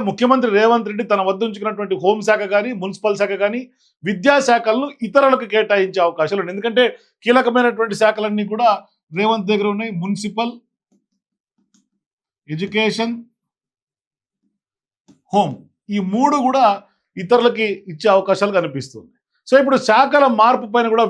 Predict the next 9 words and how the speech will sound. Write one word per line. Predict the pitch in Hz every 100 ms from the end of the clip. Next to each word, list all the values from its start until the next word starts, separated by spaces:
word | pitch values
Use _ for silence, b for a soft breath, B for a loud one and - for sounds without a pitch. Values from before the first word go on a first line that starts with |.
| 190
విస్తృత | - 202 214 -
చర్చ | 208 190
జరుగుతోంది. | 214 208 208 208 240 - _ _ -
ఒక | 196 233 220
సామాజిక | 247 262 254 240 233
వర్గాలకు | 226 233 214
చెందినటువంటి | 220 220 208 208 202 - 214
ఇద్దరు | 196 277 277 269
కీలక | 233 226